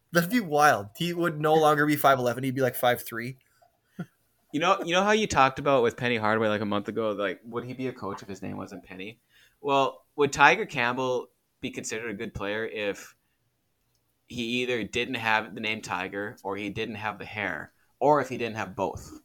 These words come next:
Speaker 1: Which one do you think's more essential for him? Like, which one do you think he can lose and still have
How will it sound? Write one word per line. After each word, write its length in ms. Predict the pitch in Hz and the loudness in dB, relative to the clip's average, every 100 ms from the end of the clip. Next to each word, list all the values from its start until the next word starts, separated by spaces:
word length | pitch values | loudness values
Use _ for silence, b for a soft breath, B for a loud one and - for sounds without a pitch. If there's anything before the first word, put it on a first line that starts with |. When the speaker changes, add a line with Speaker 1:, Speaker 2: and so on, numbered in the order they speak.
| _ - | _ 2
Speaker 1:
Which 180 | 208 | 4
one 100 | 285 | 6
do 60 | 285 | 8
you 40 | |
think's 200 | 233 233 | 6 6
more 260 | 185 165 185 | 6 8 10
essential 440 | 147 143 123 123 | 10 6 2 0
for 240 | 107 117 95 | 0 -2 -2
him? 140 | 95 - - | -8 -14 -2
Like, 180 | 139 165 | 0 4
which 180 | 185 | 4
one 140 | 214 208 | 6 4
do 60 | |
you 60 | 208 | 2
think 200 | 202 180 | 0 0
he 100 | 196 | 0
can 160 | 196 156 | 2 2
lose 360 | 139 151 139 | 4 4 4
and 100 | 135 | 2
still 380 | - - 151 139 | 2 4 4 4
have 460 | 135 127 123 117 | 6 6 6 2